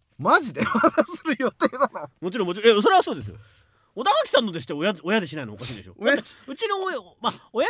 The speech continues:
Speaker 2: 父が死んだらお袋が喪主だし、お袋が死んだら親父が喪主だけど、
Speaker 1: うん。うん。
Speaker 2: まあ、あの、弔辞は別に。
Speaker 1: まあね、長男とかがやったっていいけど。
Speaker 2: うん。え、親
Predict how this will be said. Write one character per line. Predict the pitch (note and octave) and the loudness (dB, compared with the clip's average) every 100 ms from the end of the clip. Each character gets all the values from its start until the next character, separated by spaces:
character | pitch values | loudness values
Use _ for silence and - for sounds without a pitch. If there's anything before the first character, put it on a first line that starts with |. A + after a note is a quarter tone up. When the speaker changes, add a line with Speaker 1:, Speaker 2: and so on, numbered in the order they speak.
| B4+ | 0
Speaker 2:
父 | A4 | -4
が | B4 | -6
死 | A4 | -6
ん | A#4 | -6
だ | |
ら | A4 | -6
お | F3+ | -6
袋 | C3 F3+ | -6 -8
が | D#3+ | -8
喪 | D#3 D#3+ | -6 -8
主 | |
だ | D#3+ | -8
し、 | C3+ | -8
お | |
袋 | B2 A#3+ A#3 | -10 -10 -10
が | |
死 | A3+ | -10
ん | |
だ | G3+ | -8
ら | |
親 | C3 D3 | -6 -6
父 | |
が | D3+ | -6
喪 | C#3+ | -6
主 | E3+ | -8
だ | D#3+ | -8
け | G2+ | -8
ど、 | C3+ | -6
Speaker 1:
う | |
ん。 | B2+ | -8
う | |
ん。 | G2 _ _ | -10 _ _
Speaker 2:
ま | A3 - _ _ | -10 -10 _ _
あ、 | - F3 | -8 -6
あ | |
の、 | D#3 D3 C#3 | -6 -8 -8
弔 | - F4 | -4 -2
辞 | D4+ | 2
は | C#4 A#3+ - _ _ - | 2 2 -2 _ _ -16
別 | E3 D3 | -12 -10
に。 | B2+ | -8
Speaker 1:
ま | C#3+ C3 | -6 -6
あ | |
ね、 | D3+ C4+ | -6 -8
長 | - D3 | -8 -10
男 | A#2 A2 F2+ | -10 -10 -12
と | |
か | - F2 | -16 -18
が | D2+ | -16
や | E2 | -16
っ | F#2+ | -16
た | G2+ | -18
っ | |
て | G2 E2+ | -18 -16
い | G2+ F2 D2+ | -14 -16 -20
い | D2+ | -20
け | - | -18
ど。 | E2 E2+ | -12 0
Speaker 2:
う | |
ん。 | |
え、 | |
親 | A3 | 0